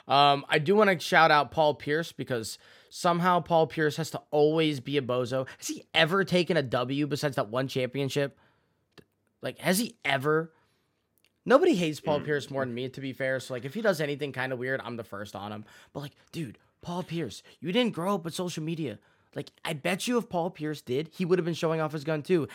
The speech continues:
Speaker 1: And this would have been a problem back then also. But Paul Pierce is like, "Hey, man, don't listen to them. You're allowed to have a gun." No, dude. Like, stop.
Speaker 2: Yeah,
Speaker 1: It's
Speaker 2: and also what Drew's getting at is, like,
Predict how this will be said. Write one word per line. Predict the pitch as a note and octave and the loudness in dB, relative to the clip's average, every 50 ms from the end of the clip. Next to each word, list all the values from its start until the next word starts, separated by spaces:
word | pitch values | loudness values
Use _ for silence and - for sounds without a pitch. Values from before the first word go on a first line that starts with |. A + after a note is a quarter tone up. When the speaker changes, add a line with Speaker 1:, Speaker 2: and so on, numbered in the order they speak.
| - | -10
Speaker 1:
And | - - | -10 -8
this | D3+ B2+ - | -8 -8 -6
would | A#2 C#3 C#3+ | -4 -4 -4
have | D3 D3 | -2 -2
been | D#3 D3+ | -4 -4
a | C#3 | -4
problem | A#2 C#3 C3+ C3+ C3 C3+ | -2 -2 -2 -2 -2 -2
back | C3+ C#3 C3 - | -4 -4 -4 -4
then | - C3 B2+ | -6 -6 -6
also. | B2 B2 B2 - - F#2+ F2 - - - _ - | -6 -6 -8 -10 -14 -16 -16 -18 -20 -20 _ -6
But | D3 | 0
Paul | E3 E3+ E3 | 0 0 2
Pierce | F3+ F3+ D#3 | 2 -2 -2
is | C3+ | 0
like, | D#3 C#3 - - - - | -2 -4 -4 -6 -8 -2
"Hey, | - D3 D3 C3+ | 0 2 2 2
man, | C3+ C3 C3 B2+ | 2 0 0 0
don't | D3 C#3+ C3+ | 0 -2 -2
listen | C3 - - C3 | -4 -6 -6 -6
to | A#2+ | -4
them. | A#2 A#2 A2+ A2+ | -2 -2 -2 -2
You're | B2 C3+ | -2 -2
allowed | C3 B2+ B2 A2+ A2 G#2+ | -2 -2 -2 -2 -4 -4
to | G#2+ | -6
have | A2 G#2 | -8 -8
a | G2+ | -10
gun." | G2 G2+ G2+ G2+ G2+ G2+ G#2 _ _ _ _ D#3 | -10 -10 -10 -10 -10 -12 -14 _ _ _ _ -8
No, | E3+ E3+ D#3+ C#3 B2+ | -4 -2 -2 -2 -2
dude. | G#2+ A2 A2 A2 A2 A2 G#2+ G#2 G#2+ _ _ _ _ _ _ _ _ _ _ _ _ _ _ _ _ _ _ _ - | -4 -6 -6 -6 -6 -6 -8 -10 -12 _ _ _ _ _ _ _ _ _ _ _ _ _ _ _ _ _ _ _ -14
Like, | A2+ A2+ - _ _ _ _ _ | -14 -14 -14 _ _ _ _ _
stop. | - - - - - C#3 A#2 G#2+ F#2 E2 - - _ _ _ _ _ _ _ _ _ _ _ _ _ _ _ _ _ _ _ - | -18 -16 -12 -2 0 2 2 2 -2 -4 -10 -16 _ _ _ _ _ _ _ _ _ _ _ _ _ _ _ _ _ _ _ 2
Speaker 2:
Yeah, | - G3 F3+ D3+ D3 D3 | 8 10 10 12 12 12
Speaker 1:
It's | C#3+ | 10
Speaker 2:
and | D3+ D3+ D#3 D3 | 10 8 6 6
also | - D#3+ E3+ D#3 - F3 D#3 | 10 10 10 10 10 10 10
what | C#3+ C#3+ C#3 C3+ B2+ | 12 12 10 10 8
Drew's | B2 C3+ C#3 C3+ A#2+ | 6 6 6 6 8
getting | A2 B2+ B2 B2+ B2+ A#2 A2+ | 8 10 10 10 10 10 10
at | A2 G#2+ G#2+ | 8 8 6
is, | G#2 G#2 A2+ | 4 4 4
like, | A2+ A2 A2 G#2+ - - | 6 6 6 6 4 -2